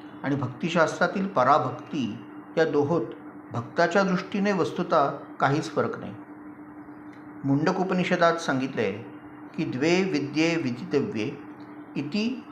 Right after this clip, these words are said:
हस्म यत् ब्रह्मविद वदन्ति पराच एव अपराच." तत्र अपरा ऋग्वेद, यजुर्वेद, सामवेद, अथर्ववेद, शिक्षा,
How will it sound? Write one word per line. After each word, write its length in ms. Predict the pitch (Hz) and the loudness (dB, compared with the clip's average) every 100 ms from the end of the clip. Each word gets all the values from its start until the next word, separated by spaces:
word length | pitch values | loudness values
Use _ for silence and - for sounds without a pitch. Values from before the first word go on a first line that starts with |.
| - | 2
हस्म 460 | 190 - - 135 - - - - 120 | 2 2 0 2 0 -6 -16 -10 0
यत् 520 | 120 180 - - 123 | 2 2 -2 -10 0
ब्रह्मविद 500 | 143 165 185 160 143 214 - | 2 4 4 4 2 0 -2
वदन्ति 560 | 127 117 113 107 - 123 - - - - - - | 0 0 2 -2 -4 -6 -6 -12 -18 -18 -18 -2
पराच 440 | 127 127 143 147 202 240 - - - | 6 8 8 6 0 -2 -8 -16 -8
एव 260 | 131 131 165 - | -4 -2 -2 -6
अपराच." 460 | 113 117 110 101 - - - - - - - - - - - | -4 2 2 2 0 -12 -14 -18 -18 -16 -16 -16 -16 -4 2
तत्र 240 | 214 226 | 4 6
अपरा 500 | 160 165 196 127 90 - - - - - - - | 4 6 8 8 6 0 -12 -16 -18 -18 -18 -4
ऋग्वेद, 500 | 139 139 156 170 175 180 180 - - 123 | -2 0 4 4 6 4 4 -6 -6 -2
यजुर्वेद, 540 | 131 160 160 165 165 170 170 - - - - | 2 2 4 4 4 0 -2 -12 -16 -16 -6
सामवेद, 640 | - 135 160 160 165 165 175 - - - - - | 2 4 4 4 4 4 2 0 -12 -16 -16 -4
अथर्ववेद, 600 | 135 - 208 170 147 139 131 139 - - - - | -4 2 4 4 4 2 0 -4 -10 -16 -16 -4
शिक्षा, 540 | - 190 - 139 123 | -2 0 0 2 2